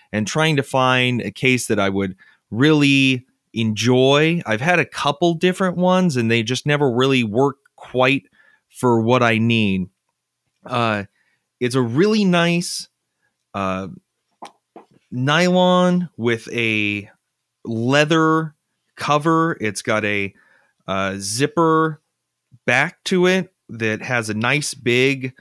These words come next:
pocket for storing things. The inside super soft. It's got two pouches on the inside and, uh, really plush, uh, safe foam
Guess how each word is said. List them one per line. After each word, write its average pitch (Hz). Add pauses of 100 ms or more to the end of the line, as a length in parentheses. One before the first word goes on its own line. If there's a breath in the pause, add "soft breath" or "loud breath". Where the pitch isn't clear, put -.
(320 soft breath)
pocket 131
for 104
storing 156
things. 156 (380 soft breath)
The 120
inside 151
super 131
soft. 143
It's 104
got 98 (420 soft breath)
two 165
pouches 143
on 110
the 104
inside 139 (340)
and, 104
uh, 95 (100)
really 131
plush, - (680)
uh, 98
safe - (140)
foam 131